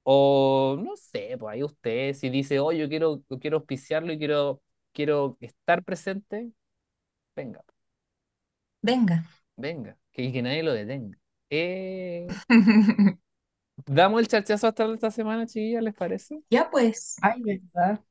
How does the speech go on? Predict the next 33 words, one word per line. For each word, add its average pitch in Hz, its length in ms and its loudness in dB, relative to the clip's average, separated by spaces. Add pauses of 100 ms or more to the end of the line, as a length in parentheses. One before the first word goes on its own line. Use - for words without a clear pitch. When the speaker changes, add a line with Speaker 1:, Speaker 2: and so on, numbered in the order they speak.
(260)
Speaker 3:
Pero - 180 8
es 202 80 6
que 214 60 10
Speaker 1:
Demos - 100 10
Speaker 3:
yo 240 40 12
a 240 40 10
Speaker 1:
el 277 60 8
Speaker 3:
mi 269 80 6
tarot 240 260 6
le 247 160 2
hice 254 200 2
la 240 120 4
fulminante, 226 680 4
entonces. 226 720 0 (100)
Speaker 1:
¿Qué 131 140 -4
significa 139 580 -6
eso? - 220 -16 (1200)
Speaker 3:
¿No 240 160 8
cachaste 294 420 8
que 233 100 8
mi 208 160 8
tarot 190 280 10
se 208 140 4
equivocó 190 400 4
esta 190 220 2
semana? 190 560 2 (180)
Speaker 1:
Ah, 135 480 2
ah, 123 280 2
bueno, 160 260 6
pero 165 140 6
amiga, 131 440 -2
po, 101 200 -8
pss. - 600 -20